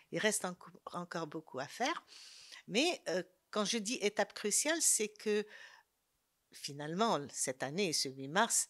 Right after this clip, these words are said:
c'est, est aussi placé, euh, sous la symbolique du Code de la famille, de la réforme du Code de la famille, que, que, qui, en principe,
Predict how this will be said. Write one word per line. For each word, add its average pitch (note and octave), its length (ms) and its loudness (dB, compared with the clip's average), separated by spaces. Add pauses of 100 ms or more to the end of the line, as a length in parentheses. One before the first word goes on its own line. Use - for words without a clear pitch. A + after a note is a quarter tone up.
(120)
c'est, - 160 -2 (160)
est - 180 -10
aussi D3 220 0
placé, G#3 640 2 (420)
euh, C#3 160 -10
sous E3 380 0
la D3 140 0
symbolique D3+ 580 -2
du C#3+ 140 -10
Code C#3+ 200 -2
de C#3 120 -2
la C#3 100 -4
famille, D#3+ 520 2
de C#3+ 120 -6
la A#2 100 -2
réforme C#3+ 420 -4
du C3+ 120 -8
Code C3+ 220 -4
de C#3+ 100 -6
la C#3+ 100 -4
famille, D3 440 -4 (320)
que, C3 80 -8 (160)
que, C3+ 340 -8
qui, C#3+ 400 -10
en C3+ 80 -8
principe, - 680 -6